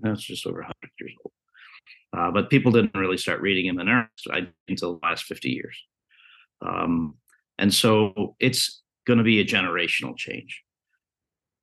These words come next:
You're right that, unfortunately, the language of process philosophy is notoriously difficult.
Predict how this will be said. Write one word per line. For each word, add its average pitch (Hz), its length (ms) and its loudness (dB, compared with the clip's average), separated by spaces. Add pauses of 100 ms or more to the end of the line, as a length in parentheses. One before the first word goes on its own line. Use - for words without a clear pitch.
(240)
You're 113 180 6
right 127 480 6
that, 95 240 2
unfortunately, 101 1120 0 (140)
the 98 160 0
language 98 680 4
of 82 120 -10
process 92 400 -2
philosophy 87 460 -2
is 87 120 -4
notoriously 90 840 0
difficult. - 500 -8